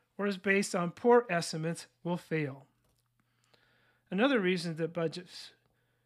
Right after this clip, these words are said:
don't always work is because of insufficient resources. Even with the perfect set of blueprints, a person who has insufficient money to purchase all the required materials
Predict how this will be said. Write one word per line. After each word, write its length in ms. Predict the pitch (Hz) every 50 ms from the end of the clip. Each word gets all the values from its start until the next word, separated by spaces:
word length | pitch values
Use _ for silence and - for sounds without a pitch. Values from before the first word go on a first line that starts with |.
| _ _ _ _ _ _ _ _
don't 160 | - 175 170
always 400 | 185 175 170 165 160 165 160 -
work 260 | - 165 180 220 214 214
is 120 | 175 -
because 360 | - 190 180 - 196 190 175
of 120 | 190 170 -
insufficient 640 | 185 180 190 - - 180 - - 190 185 - 208 -
resources. 800 | 185 196 240 254 240 - - 156 131 117 - 151 151 - - - - _ _ _ _ _ _ _ - - - _ _ _ _ _ _ _ _ _ _ _ -
Even 300 | 220 240 226 269 240 220
with 240 | 226 247 240 -
the 60 | - 180
perfect 640 | - _ - - - 262 285 277 - - 175 147 -
set 220 | - - 170 151
of 80 | 151 139
blueprints, 640 | 151 147 147 147 - - 160 170 208 - - - - _ _ _ _ _ _ _ _ _ _ _ _ - 202
a 40 |
person 340 | - - 247 254 240 - 269
who 100 | 240 220 233
has 220 | 220 214 202 202
insufficient 600 | 254 269 262 285 262 262 - 262 247 - 208 185
money 320 | 190 196 202 226 233 226
to 80 | 185 147
purchase 500 | - - - 233 233 233 - 214 - -
all 180 | 214 190 190 185
the 80 | 180
required 640 | 170 165 185 180 170 - - 202 196 196 196 170 175
materials 640 | 160 143 - - 254 254 202 160 151 165 - -